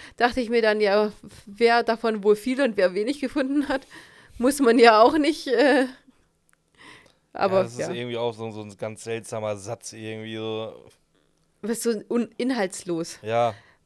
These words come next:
Speaker 1: Dann kommt eben das Gespräch, was du sagst. Und der Peter ist voll auf hundertachtzig, weil er unbedingt hören will, was da passiert. Dann legt Justus auf, aber in bester Justus-Manier sagt er jetzt, "Bob, erzähl du erst mal. Peter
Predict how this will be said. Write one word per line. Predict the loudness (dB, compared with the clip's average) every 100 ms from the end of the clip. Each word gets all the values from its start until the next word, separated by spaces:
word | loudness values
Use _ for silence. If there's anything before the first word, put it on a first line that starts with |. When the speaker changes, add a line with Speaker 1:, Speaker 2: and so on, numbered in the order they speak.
| 2
Speaker 1:
Dann | 2 4
kommt | -2 -2
eben | -4 -6
das | -4 -6
Gespräch, | -6 -4 -2 0
was | -2
du | -4
sagst. | -4 -4 -4
Und | -4
der | -2 -2
Peter | -2 0 2 2
ist | 0
voll | 0 2 4
auf | 4 0 -2
hundertachtzig, | -4 -2 -2 -6 -6 -2
weil |
er | -2
unbedingt | -2 -4 -4 -2
hören | -2 -2
will, | -2
was | -2
da | -4
passiert. | -6 -6 -2 0 0 -6 -20 -20 -20 -8 4
Dann | 4 4
legt | 4 4 4 -2
Justus | -4 -2 -2 -4 2
auf, | 2 4
aber | 4 4
in | 4
bester | 2 4 2
Justus-Manier | 2 0 -2 0 0 2 2
sagt | 0 0
er | 2
jetzt, | 2 0 0
"Bob, | 2 2
erzähl | -2 -8 -4 -6
du | -6 -4 4
erst | 4 4 2 -6
mal. | -8 -6
Peter | 2 4 4